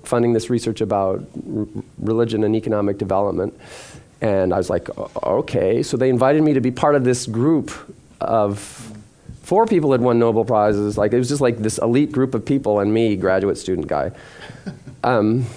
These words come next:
and, uh, invited me to apply for a grant, and they gave me a half million dollars,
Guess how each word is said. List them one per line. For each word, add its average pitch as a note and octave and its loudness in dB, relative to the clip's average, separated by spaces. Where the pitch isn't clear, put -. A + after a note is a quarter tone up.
and, B2 2
uh, A2+ 4
invited A#2+ 2
me B2+ 2
to C3+ 0
apply A2 2
for B2 -2
a A#2 0
grant, A#2+ 2
and B2 2
they A#2 2
gave A#2 2
me A#2 2
a A#2+ 0
half A#2 0
million A2+ 2
dollars, A2 0